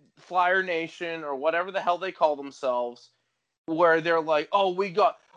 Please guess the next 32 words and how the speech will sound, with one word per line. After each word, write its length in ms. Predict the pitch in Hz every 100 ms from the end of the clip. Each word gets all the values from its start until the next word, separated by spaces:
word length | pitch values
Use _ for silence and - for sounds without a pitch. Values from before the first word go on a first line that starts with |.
| 156
we 120 | 202
got 260 | 190 190 -
the 80 | 165
next 380 | 170 165 - 165
Ron 300 | 170 160 156
Hextall. 640 | 160 - - 160 131 131
We're 240 | 165 196 180
going. 580 | 160 175 165 156 151 135
Pittsburgh, 600 | 196 180 - 196 180 160
you're 200 | 180 175
in 100 | 165
trouble. 420 | - 175 156 156
You're 180 | 165 170
in 80 | 151
trouble." 420 | - 160 135 - _ -
F 260 | 226 262 -
you, 280 | 185 190 196
F 260 | 185 214 -
Carter 320 | 226 220 202
Hart. 360 | 143 151 147 - _ _ _ - _ _ _ _ -
No, 320 | 233 190 123
you're 160 | 180 208
not. 360 | 226 156 117 180
You're 140 | 196
not 240 | 226 247
close. 420 | - 226 196 190 190
You're 100 | 190
nowhere 300 | 208 208 190
near 280 | 196 214
close. 580 | 196 - 139 127 131 - _ _ _ -
You, 180 | 185 202 170 _ _ -
i-, 160 | 196